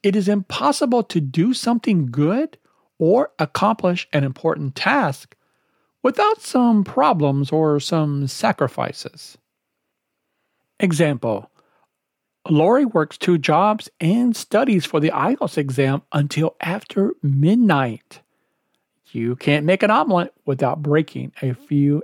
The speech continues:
eggs. Strike while the iron is hot. You should take advantage of a favorable situation before it changes.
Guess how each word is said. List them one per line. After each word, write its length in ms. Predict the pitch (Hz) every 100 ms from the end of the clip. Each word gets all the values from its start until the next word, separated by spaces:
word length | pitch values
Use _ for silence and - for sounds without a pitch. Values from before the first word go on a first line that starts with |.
| -
eggs. 680 | 143 127 117 110 127 - - _ _ _ _ _ _ _ _ _ _ _ _ _ _ _ _ _ _ _ _ _ _ _ _ _ _ _ _ _
Strike 500 | - - - 147 143
while 140 | 165 165
the 180 | 190
iron 260 | 175 190 208
is 160 | 226 -
hot. 520 | 262 320 - - - _ _ _ _ _ _ _ _ -
You 220 | 175 220
should 320 | 233 - 240
take 220 | - 294 349
advantage 540 | - 208 294 359 190
of 100 | 151
a 80 | 143
favorable 580 | - 180 220 226 226 196
situation 840 | 220 196 180 214 247 151 139 170 _ 156
before 480 | 143 131 - 156 147
it 160 | 127
changes. 720 | - 135 196 311 - 117 -